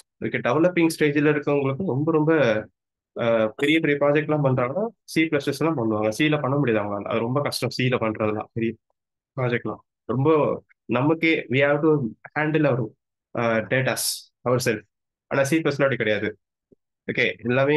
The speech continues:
ஆட்டோமேட்டிக்கா பண்ற மாதிரியே இருக்கும். நம்ம ஈஸியா வந்துட்டு செஞ்சிடலாம் நம்ம. Okay, so அந்த அளவுக்கு ஈஸியா இருக்கும் நமக்கு. இது மாதிரி points நிறைய இருக்கு நமக்கு. அது மாதிரி சி பிளஸ் பிளஸ்ல வந்துட்டு, அஹ், C-ல வந்துட்டு நீங்க பார்த்து தான் தெரியும் C ப்ரோக்ராமிங்ல.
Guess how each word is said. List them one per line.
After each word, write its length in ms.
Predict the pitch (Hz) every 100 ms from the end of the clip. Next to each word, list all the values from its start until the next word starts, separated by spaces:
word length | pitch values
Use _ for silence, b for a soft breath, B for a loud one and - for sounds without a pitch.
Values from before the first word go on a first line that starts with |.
| 156
ஆட்டோமேட்டிக்கா 460 | - - 139 135 135
பண்ற 240 | 120 123
மாதிரியே 240 | 127 131 143
இருக்கும். 340 | 120 - - _
நம்ம 200 | 117 117
ஈஸியா 280 | 123 127 135
வந்துட்டு 300 | 123 113 131 127 107
செஞ்சிடலாம் 460 | 113 110 107 101
நம்ம. 180 | 98 101 - _ _ _ _
Okay, 220 | 113 110
so 140 | 107 113 107 107
அந்த 180 | 110 117
அளவுக்கு 240 | 131 135
ஈஸியா 300 | 117 110 117
இருக்கும் 220 | 110 104
நமக்கு. 220 | 104 101 _ _ _ -
இது 100 | 143
மாதிரி 180 | 165 185
points 400 | 165 151 185 - -
நிறைய 400 | 113 117 139 147
இருக்கு 200 | - 110
நமக்கு. 280 | 180 - - _ _ _ _ _ _ _ _
அது 160 | 139 143
மாதிரி 160 | 160 160
சி 120 | 190
பிளஸ் 260 | 185 170 -
பிளஸ்ல 260 | 135 131 123
வந்துட்டு, 320 | 120 113 156 190 - _ _ _ -
அஹ், 140 | 131
C-ல 340 | 131 202 139
வந்துட்டு 360 | 107 110 110 131 156 -
நீங்க 220 | 120 127 120 113
பார்த்து 260 | 135 147
தான் 160 | 143 131
தெரியும் 220 | 117 107
C 160 | 107 120 -
ப்ரோக்ராமிங்ல. 580 | 110 107 104 101 98